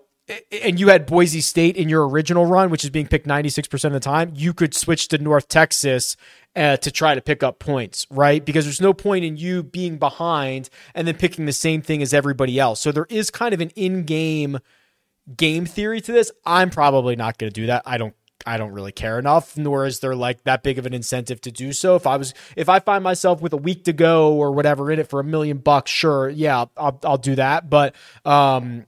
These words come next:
that would be one way to in-, in-, increase your, I guess, optimability, if that is actually a word. One final thing would be to look at our expected value. So this is if we, you know, simulated this bowl season, uh,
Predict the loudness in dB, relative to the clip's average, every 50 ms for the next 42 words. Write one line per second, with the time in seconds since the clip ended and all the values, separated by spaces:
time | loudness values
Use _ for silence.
0 | _ -2 2 4 4 4 4 2 0 0 -2 -2 0 0 0 2 2 2 2 2
1 | 0 -4 -8 -8 -8 -8 -8 -8 -6 -6 -8 -8 -6 -4 -4 -2 -2 -2 0 0
2 | 2 2 2 2 0 -4 _ _ _ _ _ _ _ _ _ _ _ _ _ _
3 | -2 -2 2 2 2 0 0 2 4 4 4 4 2 0 0 0 0 2 0 2
4 | 2 2 0 -2 -4 -4 -4 -6 -6 -2 0 2 2 2 0 -2 -2 -2 0 -2
5 | -2 -4 -4 -2 0 0 0 0 -2 -6 -6 -6 -6 -6 -6 -6 -8 -8 -8 -6
6 | -4 -4 -4 -2 -4 -6 -6 -8 -10 -14 _ _ _ _ _ _ _ _ _ -4
7 | -2 -2 0 2 2 2 2 2 2 0 2 4 2 2 2 0 -4 -2 -2 0
8 | 0 0 0 2 2 2 2 0 -2 -2 0 -2 0 0 -2 -4 -2 -2 0 2
9 | 2 0 0 -2 -4 -4 -4 -2 -2 0 2 2 2 0 -2 -4 -4 -4 -4 -4
10 | -4 -4 -4 -6 -8 -8 -4 -2 -2 -2 -2 -4 -4 -4 -4 -2 -2 -2 0 0
11 | 0 0 -2 -4 -4 -4 -4 -4 -4 -6 -10 _ -6 0 2 2 2 2 0 -2
12 | -4 -4 -4 -4 -4 -6 -8 _ -6 -4 -4 -4